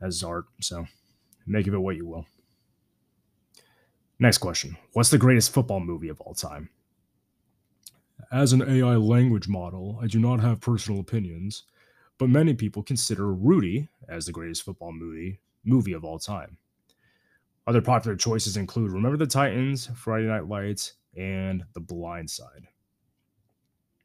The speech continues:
You know, speaking of Friday Night Lights, I actually just found out that there was a, a T V show in the nineties.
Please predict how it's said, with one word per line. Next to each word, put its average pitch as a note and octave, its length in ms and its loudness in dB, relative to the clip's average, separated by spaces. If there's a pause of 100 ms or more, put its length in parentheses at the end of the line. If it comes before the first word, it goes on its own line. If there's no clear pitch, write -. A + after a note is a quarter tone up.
(1300)
You - 40 0
know, - 40 4
speaking A3 260 2
of C3 80 0
Friday D3+ 260 6
Night B2 140 4
Lights, G#2+ 320 0
I B2+ 200 0
actually G#3 360 2
just B2 280 0
found A#2 340 0
out G#2+ 320 -2
that G2 280 -6
there C3 140 0
was C#3+ 220 0
a, A2 560 -2
a G2 80 -8
T B2+ 240 0
V B2 180 0
show A#2 300 -2
in G#2+ 60 -2
the G2 80 -4
nineties. F#2+ 800 -4